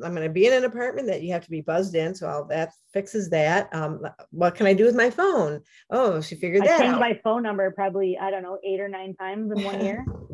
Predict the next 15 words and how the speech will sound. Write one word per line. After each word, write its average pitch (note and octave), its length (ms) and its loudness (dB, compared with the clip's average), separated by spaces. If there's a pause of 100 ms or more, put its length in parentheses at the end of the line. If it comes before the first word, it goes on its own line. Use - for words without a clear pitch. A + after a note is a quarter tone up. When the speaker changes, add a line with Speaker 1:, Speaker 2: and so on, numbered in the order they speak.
(120)
Speaker 1:
And G#3 180 4
Speaker 2:
You F3+ 80 0
know, F#3 220 0
Speaker 1:
just, A#3 120 -2
Speaker 2:
like, G3 360 2
Speaker 1:
yeah. G3+ 240 -2 (800)
And A3+ 120 6
Speaker 2:
so - 0 -
Speaker 1:
then, A3+ 240 4
like, A3+ 180 2
the A3 240 2
security B3 640 -2
around E3+ 320 -2
your, G#3 100 -2
ho-, - 160 -12